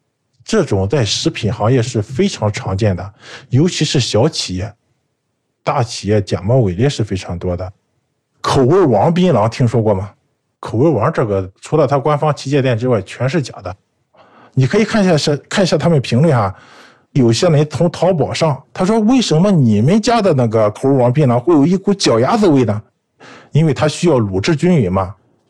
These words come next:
有的是在这个池子里，他用去脚去踩，过程是非常恶心的。这个食品行业的话，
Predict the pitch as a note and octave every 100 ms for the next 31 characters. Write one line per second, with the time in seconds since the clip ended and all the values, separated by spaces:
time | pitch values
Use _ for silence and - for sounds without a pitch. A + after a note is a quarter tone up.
0 | _ A#2+ A#2+ D3+ F#3 D#3+ C#3 C3 - -
1 | D3 D#3+ G2+ E2 - D3+ C#3+ B2+ - C#3+
2 | D3 - - E3 - - G2+ A#2+ - _
3 | _ - F#3+ C#3+ B2+ C#3+ B2+ - G#3+ A3
4 | - A#2 G2+ - G#2+ G2 F#2+ _ _ _
5 | _ _ _ _ _ - E3+ A2+ G2 -
6 | - E3 B2 G2+ G2+ B2+ D#3 A2 F2+ A2+
7 | F2+